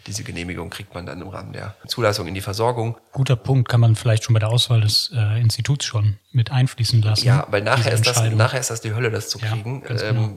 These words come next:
Speaker 1: das ist eine sehr, sehr undankbare und teure Geschichte. Da muss man, äh, ohne Ende Supervision und dies und das noch machen. In der Ausbildung kriegt man's meistens über die Stunden, die man in den Kliniken macht, von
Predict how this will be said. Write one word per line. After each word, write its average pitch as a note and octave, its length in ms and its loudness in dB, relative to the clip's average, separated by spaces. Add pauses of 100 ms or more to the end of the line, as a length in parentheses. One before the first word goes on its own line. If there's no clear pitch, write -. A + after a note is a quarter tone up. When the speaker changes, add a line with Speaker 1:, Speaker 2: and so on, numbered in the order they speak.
Speaker 1:
das A2 200 -10
ist G#2+ 160 -12
eine G#2+ 120 -8
sehr, G#2 280 -4
sehr G#2+ 180 -4
undankbare G#2+ 580 -2
und G2+ 120 -8
teure G#2 320 -4
Geschichte. A2+ 420 -10
Da A2 100 -8
muss A2+ 200 -8
man, G#2 260 -6
äh, - 260 -12
ohne - 200 -10 (100)
Ende G#2 220 -6
Supervision G#2+ 720 -8
und G2 220 -8
dies A2+ 140 -10
und G#2+ 100 -8
das G#2 120 -8
noch G#2 140 -6
machen. A2+ 320 -6
In A2 140 -4
der G#2+ 140 2
Ausbildung G#2 380 -2
kriegt - 220 -10
man's G2+ 180 -6
meistens G#2+ 440 -4
über F#2+ 120 -4
die G#2+ 100 -8
Stunden, G#2+ 360 -8
die G#2 60 -8
man G2+ 120 -8
in G2+ 120 -10
den F#2+ 100 -8
Kliniken G#2 400 -8
macht, F#2 280 -10
von G2+ 320 -6